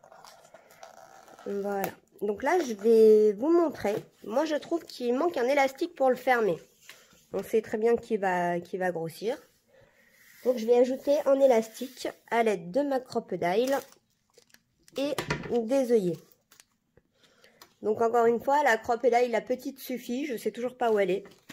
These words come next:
Je l'avais déjà perdue lorsque je vous ai montré la réalisation du carnet, euh, un journal, le petit, euh, en papier pastel. Je sais toujours pas où elle est, je l'ai pas plus cherché que ça.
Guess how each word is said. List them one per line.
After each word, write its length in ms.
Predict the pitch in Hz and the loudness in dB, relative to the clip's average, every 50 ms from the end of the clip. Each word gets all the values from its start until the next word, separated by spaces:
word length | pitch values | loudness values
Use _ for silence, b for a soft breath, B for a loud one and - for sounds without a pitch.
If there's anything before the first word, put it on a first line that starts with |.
| B B B B B B B B B B B B _ _ | B B B B B B B B B B B B _ _
Je 120 | - 202 196 | -10 -6 -4
l'avais 260 | 214 214 208 226 226 | -2 0 2 2 2
déjà 280 | 208 233 233 254 254 254 | 4 4 4 4 2 2
perdue 340 | 262 240 240 226 233 254 | 0 0 0 0 0 0
lorsque 300 | 262 233 220 220 - 220 | 0 0 -2 -2 -4 -6
je 100 | 208 196 | -6 -6
vous 160 | 196 202 190 214 | -8 -2 0 2
ai 60 | 208 | 2
montré 360 | 208 208 214 196 - - 226 | 2 0 -4 -4 -4 -4 -2
la 120 | 208 196 | -2 -2
réalisation 600 | 190 208 202 202 196 190 208 208 208 - - 233 233 | -2 -2 -2 -4 -2 -2 -4 -4 -4 -4 -4 -4 -4
du 140 | 208 196 190 | -4 -6 -8
carnet, 600 | - 214 196 185 190 202 214 214 226 220 196 170 | -8 -8 -6 -4 -2 0 4 4 4 4 4 0
euh, 40 | 160 160 156 156 160 170 - - _ _ _ _ _ B B B B B B B B B B B B B B B B B B _ - _ _ _ _ _ _ - | -2 -6 -8 -10 -12 -14 -16 -18 _ _ _ _ _ B B B B B B B B B B B B B B B B B B _ -20 _ _ _ _ _ _ -2
un 160 | - 226 240 | 0 2 2
journal, 560 | 240 220 202 214 226 233 226 226 226 233 226 | 0 0 -2 -2 -2 0 2 2 4 4 4
le 100 | 208 196 | 4 2
petit, 600 | 190 196 220 226 220 226 - - - 240 240 233 214 | 4 4 6 4 4 2 -2 -10 -8 -4 -2 0 0
euh, 240 | 185 180 180 180 180 180 180 - - - _ - | 2 2 2 0 0 -4 -8 -18 -20 -20 _ -8
en 200 | 170 175 175 170 | -6 -4 -4 -4
papier 340 | 170 - 196 180 - 196 185 | -4 -4 -6 -4 -4 -6 -6
pastel. 460 | 180 - 175 175 175 - 175 202 254 - _ _ _ | -4 -4 -6 -4 -2 -4 -4 -4 -6 -10 _ _ _
Je 160 | - - 202 | -12 -10 -10
sais 180 | 196 196 226 214 | -4 0 0 0
toujours 260 | 214 220 220 220 214 | 0 -2 -4 -6 -6
pas 160 | - 220 196 | -4 -2 0
où 40 | 185 | 0
elle 120 | 175 160 160 | 0 0 -2
est, 60 | 180 | -4
je 120 | 190 - | -6 -6
l'ai 100 | 180 175 | -8 -6
pas 340 | 180 190 190 190 190 185 175 | -2 0 2 2 2 0 -2
plus 220 | 175 - - - | -4 -8 -12 -14
cherché 400 | 190 - - 208 185 - - 175 | -14 -10 -10 -10 -10 -10 -10 -14
que 80 | 175 - | -12 -12
ça. 160 | - 151 214 | -12 -12 -12